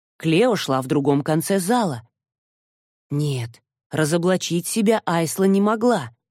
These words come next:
А вот вызвать подозрение сумела. Секунды спустя Айсла услышала позади явный звук шагов.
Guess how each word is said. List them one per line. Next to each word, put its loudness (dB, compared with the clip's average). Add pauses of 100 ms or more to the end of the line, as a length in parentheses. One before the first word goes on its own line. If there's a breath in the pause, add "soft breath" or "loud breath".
(760)
А 0
вот -2
вызвать 0
подозрение 0
сумела. -2 (1040)
Секунды 2
спустя -2 (380)
Айсла 0
услышала 0
позади 0 (220)
явный 2
звук 0
шагов. -2